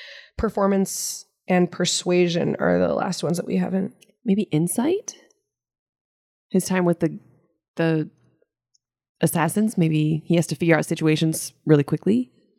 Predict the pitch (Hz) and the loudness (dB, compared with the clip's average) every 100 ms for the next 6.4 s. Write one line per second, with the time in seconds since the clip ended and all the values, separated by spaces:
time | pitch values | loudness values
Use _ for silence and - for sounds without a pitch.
0 | _ - 160 156 160 156 147 135 139 143 | _ 0 2 2 0 0 0 -2 -2 -2
1 | - 165 160 165 143 143 139 135 - 147 | -2 -2 0 0 0 0 0 -2 0 -2
2 | 190 - 254 294 294 285 294 254 247 254 | -2 -2 -4 -2 0 0 0 -2 -2 -2
3 | 226 240 - 302 - _ - - _ _ | -2 -2 0 0 -2 _ -20 -20 _ _
4 | - - - - 269 285 196 214 269 311 | 2 2 2 -2 0 2 2 4 6 6
5 | 294 320 - - 277 285 311 302 294 330 | 4 2 0 2 6 6 6 4 0 0
6 | 269 214 208 | 0 0 0